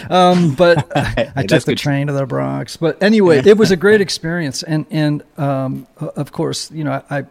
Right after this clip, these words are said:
Speaker 1: I always sort of get despair a little bit of, of Protestant circles sometimes because of their
Speaker 2: Mm.
Speaker 1: unfamiliarity with some of these, these topics, you know? Not to say none of them are, but I'm just saying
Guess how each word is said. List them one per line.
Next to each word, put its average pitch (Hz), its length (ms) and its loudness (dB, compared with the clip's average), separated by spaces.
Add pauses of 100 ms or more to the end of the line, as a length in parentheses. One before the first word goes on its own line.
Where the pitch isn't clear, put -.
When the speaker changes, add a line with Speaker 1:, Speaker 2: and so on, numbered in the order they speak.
Speaker 1:
I 143 80 -6
always 139 260 -4
sort 139 300 -10
of 117 80 -16
get 131 160 -12
despair 147 500 -6
a 139 60 -2
little 135 160 -4
bit 131 160 -6
of, 131 140 -10
of 131 160 -8 (180)
Protestant 135 460 -6
circles 135 360 -6
sometimes 127 460 -8
because 127 300 -12
of 113 80 -12
their 127 160 -6
Speaker 2:
Mm. 98 200 -8
Speaker 1:
unfamiliarity 135 840 -4
with 120 280 -12 (100)
some 139 280 -8
of 123 60 -6
these, 120 340 -10
these 127 160 -10
topics, - 640 -12
you 233 80 -4
know? 262 220 -2 (840)
Not 208 200 -4
to 202 60 -6
say 196 200 -2
none 160 240 0
of 127 100 -2
them 120 180 -8
are, 120 200 -8
but 127 180 -6
I'm 127 120 -4
just 123 180 -10
saying 127 320 -6